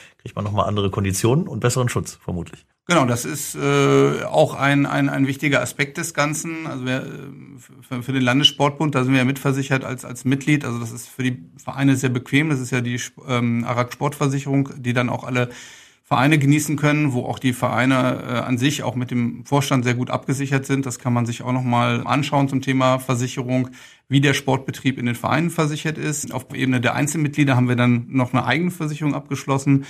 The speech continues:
Speaker 2: Das ist dann eine Gruppenunfallversicherung, dass die, äh, auch im Einzelbetrieb, weil in den Vereinen ist ja wirklich nur der Sportbetrieb versichert und, und bei den Einzelmitgliedern sind dann noch die Einzelfahrten, die individuelle Sportausübung, die ja auch immer wichtiger wird, dementsprechend mitversichert.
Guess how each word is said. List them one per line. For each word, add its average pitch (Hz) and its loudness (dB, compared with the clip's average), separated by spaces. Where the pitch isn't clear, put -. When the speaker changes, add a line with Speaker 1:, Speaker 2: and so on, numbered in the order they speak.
Speaker 2:
Das 117 -2
ist 123 -8
dann 127 2
eine 120 0
Gruppenunfallversicherung, 135 0
dass 117 -8
die, 117 -2
äh, - -14
auch - -16
im 127 -6
Einzelbetrieb, 135 0
weil - -12
in - -6
den 131 4
Vereinen 135 2
ist 135 0
ja 123 0
wirklich 127 -2
nur 123 2
der 120 2
Sportbetrieb 135 -6
versichert 147 -2
und, 123 -6
und 123 -6
bei 123 -2
den 120 0
Einzelmitgliedern 123 -2
sind 117 -6
dann 117 2
noch 117 0
die 123 -4
Einzelfahrten, 120 2
die 117 -2
individuelle 123 4
Sportausübung, 123 -4
die 120 -2
ja 117 4
auch 131 -6
immer 120 0
wichtiger 120 -4
wird, 120 -2
dementsprechend 123 0
mitversichert. 101 -8